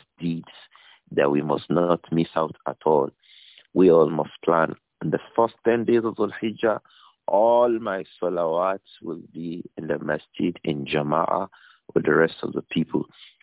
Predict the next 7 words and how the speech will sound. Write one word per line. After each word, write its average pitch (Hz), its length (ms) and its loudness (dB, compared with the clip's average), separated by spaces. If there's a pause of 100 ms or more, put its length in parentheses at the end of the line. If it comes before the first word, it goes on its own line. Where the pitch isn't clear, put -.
(140)
As - 100 -2 (180)
for 71 180 0
women, 87 480 2 (420)
don't 87 220 2 (100)
forget 78 320 4 (480)
the 76 80 2
best 92 320 0